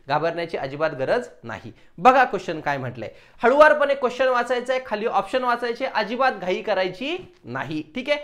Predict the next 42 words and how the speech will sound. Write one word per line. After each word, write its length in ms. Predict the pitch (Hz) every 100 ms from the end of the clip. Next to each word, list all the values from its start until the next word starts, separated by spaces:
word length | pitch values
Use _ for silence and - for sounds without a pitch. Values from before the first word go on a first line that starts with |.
| - -
तर 40 |
तुमच्यासमोर 540 | 185 254 320 320 285 269
हा 100 | 262
क्वेश्चन 360 | 254 240 262
आहे, 200 | 220 226
तुमच्यासमोर 400 | 240 226 226 220
जे 80 | 220
पीपीटी 360 | 220 196 247 247
आहे, 220 | 226 269
त्यावर 520 | 269 - - 240 311
हा 140 | 269
व्हिडिओ 320 | 277 226 254 269
पॉज 240 | 233 226
करून 280 | 233 233 240
सगळ्यात 280 | 233 208 220
पहिले 300 | 208 202 202
क्वेश्चन 360 | 202 190 208
वाचा, 340 | 196 185 254 254 - - -
खाली 220 | 190 240
ऑप्शन 400 | 190 214 330 311
बघा 320 | 285 196 196 196 -
आणि 180 | - 202 208
त्यानंतर 460 | 311 339 311 302 285
तुम्हाला 400 | - 262 294 320
कोणतं 340 | 294 247 262
आन्सर 360 | 208 208 - 233
करेक्ट 320 | 262 269 254
वाटतंय, 380 | 208 - 202 208
त्याचा 500 | - - - 190 208
विचार 280 | 170 165
करा. 220 | 151 127 123
ठीक 260 | - 262
आहे, 100 | 285 294 -
मी 80 | 185
तर 60 | 214
या 120 | 202
ठिकाणी 280 | 185 185 190
सांगणारच 560 | 190 156 151 190 269 -
आहे. 240 | 120 113 104 139
बघा 260 | 165 143 - - _ -
काय 160 | 233 277
म्हटलंय 360 | 269 247 269